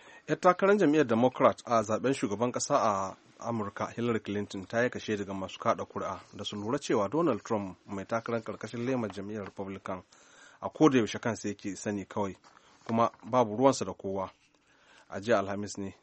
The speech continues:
Clinton take faɗan haka a lokacin take birnin Greenville na jihar Car-,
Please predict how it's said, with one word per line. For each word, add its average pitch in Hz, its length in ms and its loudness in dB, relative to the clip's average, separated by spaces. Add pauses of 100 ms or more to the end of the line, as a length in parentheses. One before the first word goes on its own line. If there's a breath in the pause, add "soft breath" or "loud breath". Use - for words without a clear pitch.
(100)
Clinton 110 440 -2
take 104 260 -8
faɗan 98 220 -8
haka 107 220 -4
a - 40 -8
lokacin 107 340 -6
take 104 300 -8
birnin 107 400 -4
Greenville 104 480 -4 (240)
na 104 260 -4
jihar 104 280 -4
Car-, 101 240 -10